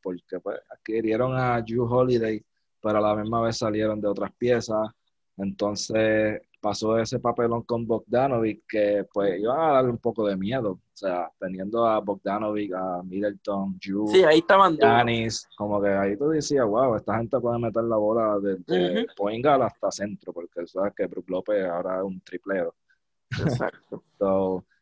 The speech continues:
Speaker 1: pero en parte, pues, pienso que es bueno que se queden con DiVincenzo, porque es un buen,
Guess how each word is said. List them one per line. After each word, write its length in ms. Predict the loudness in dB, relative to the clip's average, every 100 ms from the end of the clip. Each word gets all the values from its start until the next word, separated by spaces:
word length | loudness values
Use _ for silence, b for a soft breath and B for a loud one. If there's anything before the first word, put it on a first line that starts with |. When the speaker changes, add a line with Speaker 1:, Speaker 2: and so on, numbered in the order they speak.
| _ _
Speaker 1:
pero 240 | 2 4 4
en 120 | 2
parte, 420 | 4 4 4 0
pues, 420 | 2 2 2 0 -6 _
pienso 340 | -6 -4 -2 0
que 80 | 0
es 80 |
bueno 240 | 0 -2 -2
que 100 | -2
se 140 | -2
queden 260 | 0 -2 -2
con 360 | -4 -4 -4 -2
DiVincenzo, 580 | 0 0 0 -4 -4 -4
porque 240 | -4 -4
es 60 | -4
un 140 | -4
buen, 440 | -6 -6 -6 -10